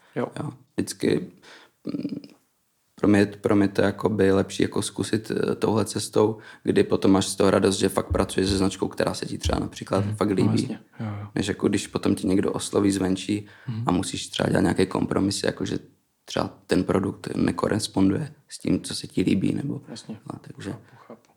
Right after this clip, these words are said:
Speaker 2: takže, eh, nebylo to úplně až tak složité. A navíc jako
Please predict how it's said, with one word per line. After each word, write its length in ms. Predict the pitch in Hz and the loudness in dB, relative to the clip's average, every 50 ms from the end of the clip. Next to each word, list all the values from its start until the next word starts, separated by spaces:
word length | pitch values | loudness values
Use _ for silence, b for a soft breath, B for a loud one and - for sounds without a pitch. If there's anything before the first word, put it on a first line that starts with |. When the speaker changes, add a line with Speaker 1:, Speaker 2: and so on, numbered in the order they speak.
| _ | _
Speaker 2:
takže, 380 | _ - - 98 95 101 98 95 - - - - - - - - - | _ -8 -8 -6 -4 -2 -2 -2 -2 -4 -4 -4 -2 -2 -2 -2 0
eh, 40 | - | 2
nebylo 240 | 107 104 113 117 | 2 4 4 4
to 140 | 113 - 104 | 4 4 0
úplně 320 | - - - 104 101 95 - | 0 0 2 4 4 4 4
až 140 | - - | 2 -2
tak 160 | - 85 - - | -6 -8 -8 -2
složité. 380 | - 85 90 95 - - - | -2 -2 -2 -2 -2 0 0
A 100 | - - | 2 4
navíc 280 | 90 98 95 101 - - | 4 4 4 2 2 2
jako 340 | 104 98 - - 110 110 | -2 0 2 2 0 0